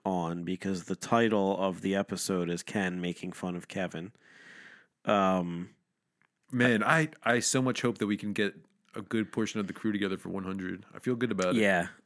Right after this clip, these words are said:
Speaker 1: I don't know what twenty-two was about. Twenty-three, I don't know. It's about purple states and purple people. You were on that one.
Speaker 2: <laughs> Purple states and purple people.
Speaker 1: Episode twenty-four, My Neighbor is a Liar, is about Ken's, uh, next door neighbor.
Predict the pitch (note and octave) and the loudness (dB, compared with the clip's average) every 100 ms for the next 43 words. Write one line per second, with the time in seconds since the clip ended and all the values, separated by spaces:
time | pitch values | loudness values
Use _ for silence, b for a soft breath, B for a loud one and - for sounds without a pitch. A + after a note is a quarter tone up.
0 | - C3 D#3 E3+ E3 E3 D#3 D#3 D3+ - | 8 8 8 8 6 4 2 2 4 4
1 | C3 B2+ A#2+ A2 G2 G2 A2+ - - C3 | 4 4 4 4 6 6 2 -2 2 4
2 | C3+ - A2+ A#2+ A#2+ A#2 A2+ G#2+ A2+ G#2+ | 4 4 4 6 6 6 4 4 2 2
3 | G2+ G2 G2+ F#2 G#2 G2 - A#2+ A#2+ - | 2 0 -4 0 0 2 4 4 4 4
4 | A2+ G#2+ - G#2 A#2+ A2 G#2+ - G#2+ G2 | 2 2 0 0 2 2 0 2 0 2
5 | G2 G2 G#2 G#2+ G#2 G2 F#2+ F#2 F#2 F2+ | 2 4 4 4 4 4 2 2 0 -2
6 | A2 - _ _ - - - - - - | -4 -16 _ _ -20 -20 -20 -14 -8 -2
7 | C3+ - A2+ - B2+ D3+ B2+ G#2 - A#2 | 0 0 -2 0 2 4 2 0 4 6
8 | C3 B2+ D3 C3+ - C3 B2+ - A#2+ A#2 | 6 6 6 6 4 2 2 4 6 8
9 | A#2 A2 A2 A2 A2 G#2+ G#2 G#2+ G2+ G2+ | 8 6 6 6 6 6 6 6 6 6
10 | F#2+ G2 A2 G#2+ G2 G2 F#2+ - - G#2 | 6 6 6 4 4 4 4 2 2 2
11 | G2+ G2 F#2 G2+ F#2+ F#2 F#2+ F#2 G2 F#2 | 2 0 -2 0 2 4 2 2 0 0
12 | - G2 F#2+ F#2 F2+ F2+ | -2 0 2 4 4 2